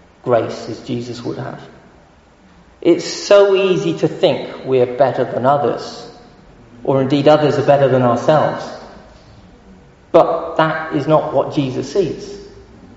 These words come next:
He sees children who are either lost or found.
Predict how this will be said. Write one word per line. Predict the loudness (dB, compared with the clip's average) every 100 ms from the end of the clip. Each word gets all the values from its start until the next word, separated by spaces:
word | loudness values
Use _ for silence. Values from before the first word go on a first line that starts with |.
| -20 -20 -20 -20 _
He | -6
sees | -2 0 -2 -2
children | 4 6 6 6 4 0 -6 -10 0
who | 4
are | 4 4
either | 2
lost | 4 2 2 -4 -10 -14 -18 -20 -20 -20 -10
or | -6
found. | -2 -2 -4 -8